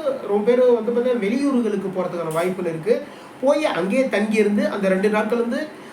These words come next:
அ, பிசினஸ் சம்பந்தமான விஷயத்தை வந்து முடிச்சிட்டு அதுக்கப்புறம் வருவீங்க. அப்புறம் பதினாறு, பதினேழு இந்த நாட்கள் வந்து பதினேழு, பதினெட்டு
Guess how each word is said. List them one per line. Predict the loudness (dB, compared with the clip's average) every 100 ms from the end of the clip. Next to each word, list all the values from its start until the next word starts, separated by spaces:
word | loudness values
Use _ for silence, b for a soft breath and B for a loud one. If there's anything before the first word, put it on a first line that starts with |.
| B
அ, | -2
பிசினஸ் | 0 0 0
சம்பந்தமான | -2 0 0 2
விஷயத்தை | 0 0 -2 -2
வந்து | 0
முடிச்சிட்டு | 2 2 2 -2 -4 -6
அதுக்கப்புறம் | -4 -4 -2 0 0 -2
வருவீங்க. | -6 -10 -12 -16 -18 B B
அப்புறம் | 2 2 2
பதினாறு, | 2 4 4 4
பதினேழு | 2 2 2 0 -8 -16 -20 -20 -20 -20 -20 -20 -18 -14 0
இந்த | 2 4
நாட்கள் | 2 2 2
வந்து | 2 2 2 0 -4 -10 B B -20 -20 -2
பதினேழு, | 0 2 2 2
பதினெட்டு | 2 2 0 -4